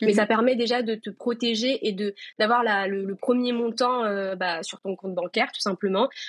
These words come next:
Speaker 1: pour te sécuriser en fait la création de contenu. Parce que c'est vrai que ça arrive très souvent. Euh,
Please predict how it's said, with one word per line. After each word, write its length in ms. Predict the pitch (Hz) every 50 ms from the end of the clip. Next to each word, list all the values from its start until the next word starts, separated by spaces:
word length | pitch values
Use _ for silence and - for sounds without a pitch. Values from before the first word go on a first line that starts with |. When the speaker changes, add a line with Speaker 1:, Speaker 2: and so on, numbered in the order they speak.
| - _
Speaker 1:
pour 160 | - 233 233
te 200 | - - 220 208
sécuriser 580 | 208 - 240 226 233 - 233 220 233 214 269 277
en 80 | 240
fait 160 | 214 254 247 226
la 100 | 202 190
création 320 | - - 233 214 - 220
de 60 | 202
contenu. 320 | - 226 208 - 226 208 202 - _ _
Parce 300 | - - - - - -
que 240 | 240 214 214 208 - - - - - - _ _ _ _ -
c'est 180 | - - 240
vrai 200 | 233 254 262 277
que 220 | 277 254 226 214 214 _ _ _ _
ça 220 | - - 247 220
arrive 340 | 220 226 220 240 269 262 254 - _ _ _ _ _ _
très 200 | - - 269 262
souvent. 480 | - - 254 233 214 220 214 247 - - _ _ _ _ _ _ _
Euh, 540 | 214 208 208 202 202 202 196 196 190 190